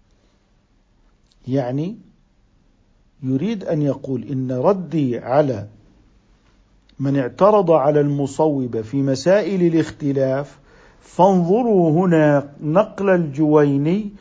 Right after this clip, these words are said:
يقول إن اتفاق المعتزلة على القول بالتصويب اجتهادا وحكما، اجتهادا أي في أسباب الاختلاف،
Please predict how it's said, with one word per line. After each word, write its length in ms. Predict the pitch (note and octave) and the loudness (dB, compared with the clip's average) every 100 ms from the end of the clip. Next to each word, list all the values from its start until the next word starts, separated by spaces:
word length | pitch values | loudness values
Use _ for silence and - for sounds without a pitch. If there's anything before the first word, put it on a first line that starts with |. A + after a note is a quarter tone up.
| - - _ | -20 -20 _
يقول 640 | C3+ C#3+ C#3+ F3+ G3 A#3+ B3 - | 0 0 0 -2 0 -2 -8 -2
إن 260 | F3+ G3+ E3+ | 0 2 0
اتفاق 600 | C#3+ - C3+ - A3+ A3+ | -4 -4 -2 0 2 2
المعتزلة 840 | D#3+ D#3 D3 D3+ G3 F#3 D3+ B2 G#2 - - - | 0 0 -4 -2 -2 0 -2 -4 -10 -18 -20 -6
على 260 | A#2+ F#3+ F3+ | 0 2 2
القول 560 | D#3 - A3 A3+ F3+ | 0 -2 0 0 0
بالتصويب 960 | D3+ G3+ A3 - F3+ E3 F3+ G3+ F3+ D3+ | -2 -4 -6 -4 -2 -2 -4 -4 -2 -4
اجتهادا 880 | D3 - F3+ E3 G#3+ A3+ A3 C#4 D4+ - _ _ _ _ - | -8 -6 0 4 6 6 6 4 2 -10 _ _ _ _ 2
وحكما، 600 | D#3+ - F3+ D3 C#3 - - | 4 4 0 -2 -4 -6 -12
اجتهادا 760 | C#3 - F#3+ F#3 B3 C4 C#4 C4+ | -12 -2 4 6 6 6 4 4
أي 100 | G3+ | 0
في 220 | G3 G3 | 2 2
أسباب 360 | G3+ F3+ A3 F#3+ | 2 4 4 4
الاختلاف، 540 | F#3 - E3 C3+ - | 0 0 -2 -2 -6